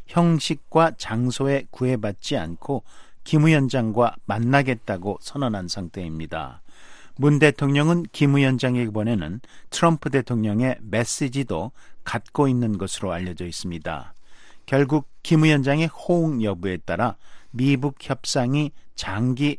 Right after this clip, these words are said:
교착 상태에 빠질지 아니면 돌파구가 생길지가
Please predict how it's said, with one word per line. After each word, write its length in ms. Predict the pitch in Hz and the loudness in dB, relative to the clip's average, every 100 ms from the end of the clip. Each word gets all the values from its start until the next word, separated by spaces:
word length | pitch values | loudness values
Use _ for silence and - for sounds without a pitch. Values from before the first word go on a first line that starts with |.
| - | -4
교착 360 | - 110 139 - | -6 0 0 2
상태에 400 | 139 120 - 110 | -2 -4 -4 -6
빠질지 760 | - 127 104 101 - - 80 - - - - | 0 0 0 -4 -6 -10 -10 -12 -14 -14 -6
아니면 560 | 98 131 147 95 85 135 - - - | 0 4 4 2 -2 -8 -12 -14 -4
돌파구가 800 | 127 131 - 135 127 107 147 139 | 0 0 0 0 0 4 4 4
생길지가 920 | - 165 156 131 107 - 95 113 117 | -2 -2 0 0 -2 -4 -6 -4 -4